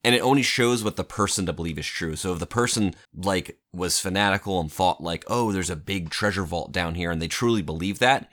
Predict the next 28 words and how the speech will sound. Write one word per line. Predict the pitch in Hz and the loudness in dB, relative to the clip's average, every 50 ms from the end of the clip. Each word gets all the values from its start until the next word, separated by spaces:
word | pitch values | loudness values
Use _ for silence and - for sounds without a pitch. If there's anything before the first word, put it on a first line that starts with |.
| _ | _
you | - 98 107 | -4 0 0
would | 101 98 80 | 0 0 0
see | - - - 160 131 | -2 -2 0 0 0
that | 98 98 82 - | 0 0 0 0
they | - 95 95 92 | -2 -2 -2 -2
thought | - - 107 92 - - | -2 -2 -2 -2 -2 -2
there | 95 90 | -2 -2
was | 85 80 | -2 -2
treasure | - - - 127 113 90 85 | -4 0 2 2 2 2 -2
here. | 80 80 67 - - - | -8 -10 -10 -12 -10 -6
There | - 95 | -4 -2
might | 95 95 82 | -2 -2 -2
be | - 90 | -4 -4
nothing | 85 82 85 82 - 80 76 76 | -2 -2 -2 -2 -2 -4 -4 -4
there, | 78 - - - - _ _ _ | -6 -6 -8 -14 -20 _ _ _
but | - 90 73 | -10 -8 -6
they | - 92 85 | -4 -6 -4
simply | - - 87 78 - 82 | -4 -4 -6 -6 -6 -10
believed | 76 67 80 76 80 80 87 82 76 73 73 - | -10 -8 -10 -10 -8 -6 -6 -6 -8 -10 -10 -12
that | 82 - | -12 -10
there | - 73 | -10 -12
was | 67 - | -10 -8
something | - - 76 - - 82 82 | -8 -8 -8 -8 -10 -10 -10
there. | 80 - - - - - _ | -10 -12 -14 -16 -20 -20 _
We | - 120 | -4 0
get | 120 147 143 - | 2 2 0 0
Dragon's | - 110 107 101 123 135 170 151 123 | 0 0 2 2 4 2 2 -2 -4
Breath, | - - 92 78 71 - - - | 0 0 0 0 0 -4 -10 -14